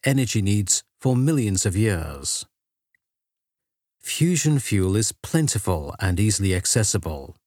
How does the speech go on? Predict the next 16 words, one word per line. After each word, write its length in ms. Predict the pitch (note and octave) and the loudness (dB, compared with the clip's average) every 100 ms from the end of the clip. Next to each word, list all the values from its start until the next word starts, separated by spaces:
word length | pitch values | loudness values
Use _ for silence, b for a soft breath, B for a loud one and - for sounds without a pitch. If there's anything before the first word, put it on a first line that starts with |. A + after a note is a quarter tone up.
| _ _ _ | _ _ _
Deuterium 720 | - G#2+ - D3 A2 G#2 A2 G#2 | -2 0 2 2 2 0 0 0
can 140 | G#2+ | 0
be 100 | G#2 | 2
extracted 680 | G2 - - G#2+ A2 A#2 - | 0 -2 0 0 0 -4 -2
inexpensively 840 | B2+ A#2+ G#2 - C#3+ C#3 G#2+ F#2+ A2 | 0 0 0 0 0 0 -2 0 -2
from 240 | G2+ A#2+ | 0 -2
seawater, 760 | A2 - D3 F#2+ F2+ - A2+ A2+ b b b b | 0 0 0 0 0 0 0 0 b b b b
and 120 | F2+ | -2
tritium 640 | E2+ - F3+ D#3 A2 G2+ - | -2 -2 -2 0 0 0 0
can 140 | G2 | 0
be 80 | G#2 | 0
produced 440 | - G#2+ A2+ - | 0 0 0 -2
from 160 | - F2+ | -2 0
naturally 460 | G2 A2+ - A2+ | 0 0 -2 -2
abundant 560 | A#2 G2 F#2+ G#2 A2+ - | 0 0 0 2 0 0
lithium. 640 | C3+ C3+ F#2 D#2+ D#2 E2 | 0 0 0 -2 -6 -14